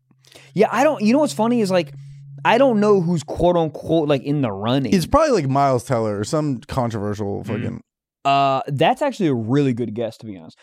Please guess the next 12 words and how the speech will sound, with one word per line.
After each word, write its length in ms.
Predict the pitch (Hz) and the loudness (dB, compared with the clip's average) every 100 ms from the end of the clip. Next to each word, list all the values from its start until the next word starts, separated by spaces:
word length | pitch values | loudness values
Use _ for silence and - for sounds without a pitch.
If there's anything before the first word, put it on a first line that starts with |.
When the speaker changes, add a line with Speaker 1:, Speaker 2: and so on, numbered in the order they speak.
| _ | _
Speaker 1:
because 180 | 160 202 | -4 2
I 80 | 214 | 0
think 320 | 170 247 294 | 0 -4 -2
what 140 | 196 185 | -2 0
they 140 | 156 | -2
do, 500 | 120 131 147 160 180 - _ - | 0 0 2 0 -4 -12 _ -2
just 200 | 175 165 | 0 2
like 100 | 170 | 0
they 120 | 156 | 0
do 420 | 127 143 139 175 110 | 0 0 0 -4 -4
with 100 | 139 | -2
every, 380 | 139 151 175 | -2 0 0